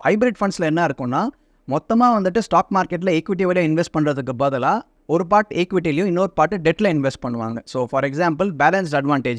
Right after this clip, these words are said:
ஃபண்ட், bafன்னு சொல்லுவாங்க. So, அந்த ஃபண்ட்ல வந்து பாத்தீங்கன்னா ஒரு சிக்ஸ்டி ஃபைவ் பர்சன்டேஜ் உங்களுக்கு ஈக்விட்டியில இன்வெஸ்ட் பண்ணுவாங்க, ஒரு தேர்ட்டி, தேர்ட்டி ஃபைவ் பர்சன்டேஜ் உங்களுக்கு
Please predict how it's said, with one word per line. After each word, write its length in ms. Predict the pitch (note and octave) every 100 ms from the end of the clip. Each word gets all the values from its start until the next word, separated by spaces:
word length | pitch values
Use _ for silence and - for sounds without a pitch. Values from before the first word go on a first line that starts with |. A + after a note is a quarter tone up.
| -
ஃபண்ட், 160 | B2+ B2 B2+
bafன்னு 280 | C#3 D3+ D3+
சொல்லுவாங்க. 440 | C3+ A#2+ A2+ A2+
So, 160 | A#2+ C#3
அந்த 280 | C3 F3+ G3
ஃபண்ட்ல 280 | F#3 G3 F#3+
வந்து 100 | E3
பாத்தீங்கன்னா 400 | D3 C#3+ C#3 G#3+ - _ _ -
ஒரு 160 | D#3 C#3+
சிக்ஸ்டி 220 | E3 A3+
ஃபைவ் 280 | A3+ G3 F3+
பர்சன்டேஜ் 480 | F#3 F3 G3 G#3+
உங்களுக்கு 360 | F#3 D#3+ D3 C#3+
ஈக்விட்டியில 320 | - E3 D#3+
இன்வெஸ்ட் 300 | C#3 C3+ -
பண்ணுவாங்க, 280 | B2+ A#2 B2
ஒரு 180 | G3 E3+
தேர்ட்டி, 220 | F3+ F3
தேர்ட்டி 300 | F#3 F3 E3+
ஃபைவ் 80 | E3
பர்சன்டேஜ் 360 | D3+ D3 E3 D#3+
உங்களுக்கு 480 | C#3+ C3 A#2+ A3